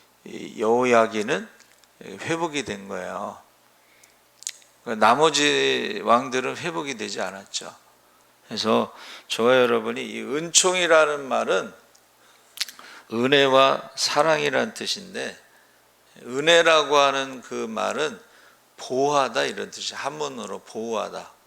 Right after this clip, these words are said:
은혜는, 에, 변함없이 보호하는 걸 은혜라고 그러고 총이라고 하는 것은 하나님의 사랑을 말하는 거예요. 그러니까 지금 여호야긴 왕은,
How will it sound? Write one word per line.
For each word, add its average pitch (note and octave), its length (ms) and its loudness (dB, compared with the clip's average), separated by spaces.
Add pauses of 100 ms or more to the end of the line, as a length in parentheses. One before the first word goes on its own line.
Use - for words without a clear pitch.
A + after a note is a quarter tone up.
(520)
은혜는, A#2 560 -2 (720)
에, F#2 320 -16 (180)
변함없이 C#3 1120 2
보호하는 A2+ 640 -4
걸 B2 240 -8
은혜라고 A2+ 440 -8
그러고 F#2 540 -10 (720)
총이라고 E3 680 2
하는 A#2 280 -2
것은 C#3 360 -4 (340)
하나님의 C3+ 600 -4
사랑을 D3 500 -2
말하는 F#2+ 480 -10
거예요. - 160 -20 (760)
그러니까 B2 260 -2
지금 D3+ 420 4 (400)
여호야긴 C#3 760 6
왕은, A2+ 500 -2